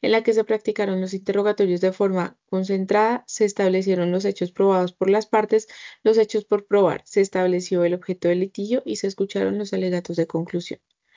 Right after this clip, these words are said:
Verificada la existencia de los presupuestos procesales para proferir un fallo de mérito sin que se observe causal de nulidad que invalide lo actuado, partiendo de la competencia otorgada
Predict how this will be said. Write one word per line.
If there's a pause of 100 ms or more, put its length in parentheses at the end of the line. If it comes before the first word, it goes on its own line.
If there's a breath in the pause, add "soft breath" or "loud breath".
(640 loud breath)
Verificada
la
existencia
de
los
presupuestos
procesales
para
proferir
un
fallo
de
mérito
sin
que
se
observe
causal
de
nulidad
que
invalide
lo
actuado, (400 loud breath)
partiendo
de
la
competencia
otorgada